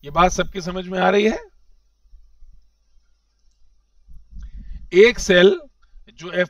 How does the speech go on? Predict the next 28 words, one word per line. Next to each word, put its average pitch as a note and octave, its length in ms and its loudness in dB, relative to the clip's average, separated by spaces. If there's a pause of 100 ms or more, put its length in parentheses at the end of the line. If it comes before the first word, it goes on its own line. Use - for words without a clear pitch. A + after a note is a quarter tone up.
positive D#3+ 420 -8
थी, G#3+ 400 -10 (320)
उसमें - 280 -14
अपने A#3 400 -6 (560)
डीएनए F3 300 -2
अपने A3 380 -10
क्रोमोसोम G3 500 -12
के F#3+ 120 -6
अलावा E3+ 440 0
extra F3+ 340 -4
डीएनए E3 320 -6
यानी F3 260 -6
plasmid D3 480 -6
था। D3 280 -10 (760)
दूसरी G#3 360 -10
सेल G#3+ 340 2 (320)
जो E3+ 160 -18
एफ D#3+ 220 -8
negative D#3+ 420 -6
थी, G#3+ 300 -6 (600)
इसमें A#3 360 -8
अपने A3 480 -6 (1300)
क्रोमोसोम G#3 480 -8
के F#3 120 -2
अलावा E3 360 2 (960)
plasmid D#3 480 2
नहीं E3 180 -4
था। G#3+ 300 -2